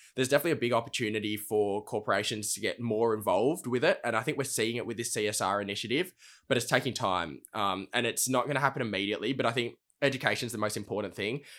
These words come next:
And also being able to have these conversations. Like, we've seen things like mental health become the frontier, and you're seeing it all the time. We've seen things like climate change.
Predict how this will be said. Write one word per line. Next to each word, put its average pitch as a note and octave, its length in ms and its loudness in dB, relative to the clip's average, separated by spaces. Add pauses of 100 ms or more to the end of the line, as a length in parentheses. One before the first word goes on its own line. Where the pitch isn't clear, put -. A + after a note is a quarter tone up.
And - 60 0
also C#3 160 6
being D#3 160 4
able C3+ 140 6
to A#2 60 8
have A#2+ 200 6
these A2 160 0
conversations. G2 560 0
Like, A2 100 0
we've G#2+ 120 -10
seen C3 400 2
things A2 320 -4
like F2 140 -4 (320)
mental B2 220 2
health B2+ 300 4
become B2+ 240 2
the A#2+ 60 0
frontier, A#2+ 440 2
and A#2+ 80 2
you're B2+ 160 6
seeing A#2+ 260 2
it A#2 60 2
all A2 140 2
the G#2 80 -4
time. A#2 380 2
We've G#2+ 120 -4
seen C3 260 0
things B2 180 -4
like F#2+ 100 -2
climate G#2+ 300 -2
change. G#2+ 420 -4